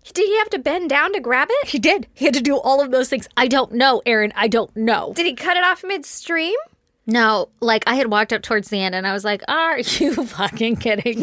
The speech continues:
Speaker 2: me?"
Speaker 1: <laughs>
Speaker 2: And he saw me and made the decision, like, "You know what I'm gonna do? I'm gonna fucking fling the evidence."
Speaker 1: Yeah,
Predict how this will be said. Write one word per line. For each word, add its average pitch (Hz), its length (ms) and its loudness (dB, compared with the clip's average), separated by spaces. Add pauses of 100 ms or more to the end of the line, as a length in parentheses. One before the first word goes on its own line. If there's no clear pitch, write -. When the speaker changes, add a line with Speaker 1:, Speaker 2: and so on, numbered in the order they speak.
Speaker 2:
me?" 440 360 0
Speaker 1:
<laughs> - 40 -14 (880)
Speaker 2:
And 233 340 0 (100)
he 233 540 -2
saw 214 340 0
me 277 200 2
and 233 100 0
made 208 140 2
the 214 80 0
decision, 262 420 0
like, 202 300 0
"You 208 60 2
know 208 100 2
what 208 120 2
I'm 214 80 0
gonna 247 160 4
do? 311 120 2
I'm 285 60 -2
gonna 220 100 0
fucking 190 260 -4
fling 294 300 0
the 294 120 2
evidence." 247 540 2
Speaker 1:
Yeah, 247 360 2